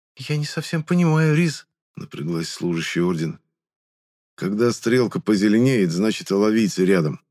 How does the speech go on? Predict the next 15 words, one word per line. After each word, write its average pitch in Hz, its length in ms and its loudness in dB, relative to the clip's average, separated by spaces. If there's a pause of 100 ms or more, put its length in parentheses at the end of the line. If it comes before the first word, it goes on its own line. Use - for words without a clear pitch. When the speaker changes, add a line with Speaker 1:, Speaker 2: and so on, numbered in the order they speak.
(380)
Speaker 2:
И 90 100 0
вам 117 240 2
нужно 117 240 0
будет 110 240 2
срочно 117 360 0
меня 104 240 2
разыскивать. 92 760 -2 (380)
А - 100 -4
если - 260 -2
она 95 140 2
покраснеет?" 92 800 -2 (840)
Speaker 1:
"То 170 140 -2
что?" 185 340 -2 (520)
Speaker 2:
выдохнула 85 540 -6
квартиронка. 92 680 -2